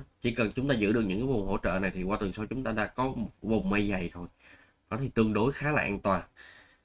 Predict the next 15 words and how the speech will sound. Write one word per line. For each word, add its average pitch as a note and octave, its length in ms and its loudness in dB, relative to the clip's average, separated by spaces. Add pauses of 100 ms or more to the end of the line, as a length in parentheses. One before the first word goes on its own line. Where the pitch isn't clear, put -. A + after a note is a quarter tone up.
(360)
Đấy. G#2 200 -4 (2250)
Thì G2+ 80 2
trong A#2+ 200 4
giai A#2+ 100 6
đoạn G2+ 180 6
này G#2 160 6
thì G2 100 0
cái B2 100 0
chiến D3 220 2
lược G2+ 200 2
phù G2+ 140 4
hợp F2+ 260 2
thì F2 140 0
vẫn F2+ 300 -2
là F2+ 440 4